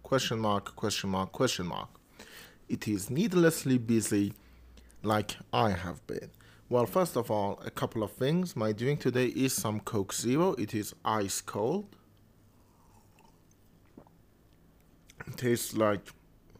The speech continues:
Coke Zero. Um, and I'm recording this a little bit late at the day. I'm recording this at seven P M. Um, but, you know,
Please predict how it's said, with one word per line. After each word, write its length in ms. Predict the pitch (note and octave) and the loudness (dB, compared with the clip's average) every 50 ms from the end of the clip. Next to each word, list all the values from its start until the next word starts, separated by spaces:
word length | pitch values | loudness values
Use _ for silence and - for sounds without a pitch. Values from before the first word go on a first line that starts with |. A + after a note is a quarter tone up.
| - _ - - - - | -20 _ -20 -20 -18 -8
Coke 300 | - - G#2+ - - - | -6 -6 -6 -6 -6 -6
Zero. 460 | - G#2 G#2 A2+ B2+ C#3 C#3 C3+ - - - - - - - - - - - - - - - - - - | 0 2 4 6 6 6 4 4 0 -8 -20 -20 -20 -20 -20 -20 -20 -20 -20 -20 -20 -20 -20 -20 -6 -2
Um, 540 | A#2 A#2+ A#2 A2+ A2+ A2 G#2+ G#2+ G2+ - - - - - - - - - - - - - - - - - - - | 2 4 4 6 6 4 4 2 0 -4 -6 -12 -18 -20 -20 -20 -20 -20 -20 -20 -20 -20 -20 -20 -20 -20 -10 0
and 180 | - A#2 A#2+ A#2 | 2 4 4 4
I'm 140 | A#2+ C3 C3+ | 4 4 4
recording 380 | C3+ - - F#3 G#3 G#3 - G3+ | 4 2 4 4 4 4 4 2
this 160 | G3 - - - - | 2 0 -2 0 2
a 60 | C#3 | 4
little 280 | D3+ F#3 G#3 - C#4 | 6 6 4 4 2
bit 220 | B3+ C4 C4 - - | 2 0 0 0 0
late 540 | C#3 B2+ B2+ C3 C3 C3 B2+ - - - - - - - | 2 4 8 8 8 8 6 4 0 -6 -10 -14 -14 -6
at 180 | - A2 G#2 - | -4 -4 -2 -2
the 80 | G#2+ | -4
day. 300 | F#2+ - C#3+ D3+ C#3 G#2+ | 0 6 10 10 10 10
I'm 140 | F2+ F#2 F#2 | 8 6 2
recording 320 | G2 - - G#2 G#2 A2 G#2+ | -2 -2 0 0 0 0 -2
this 160 | G#2 - A2+ | -2 -2 -4
at 80 | G#2 | -4
seven 440 | - - - G#2+ G2+ G2 G#2 G2+ G2+ | -2 -2 0 2 2 2 2 0 0
P 220 | - - G#2 A2 A#2+ | -2 -2 0 2 4
M. 220 | A#2 G2 E2+ - - - - - - - - - - - - - - - - - | 4 2 0 -2 -8 -14 -18 -18 -18 -20 -20 -20 -20 -20 -20 -20 -20 -20 -10 -2
Um, 760 | - G#2+ A2 G#2 G2+ G2+ G#2 G2+ G2+ G2+ G2+ G2+ F#2+ F2 - - _ - - _ - - _ _ - - - - | 0 2 4 4 4 2 2 2 2 2 2 0 0 -2 -6 -10 _ -20 -20 _ -20 -20 _ _ -20 -18 -14 -4
but, 300 | B2 A#2 G#2+ G#2+ - - | 0 2 2 2 2 2
you 80 | C#3+ C3+ | 2 4
know, 260 | A2 A2+ B2 C#3 | 4 4 4 4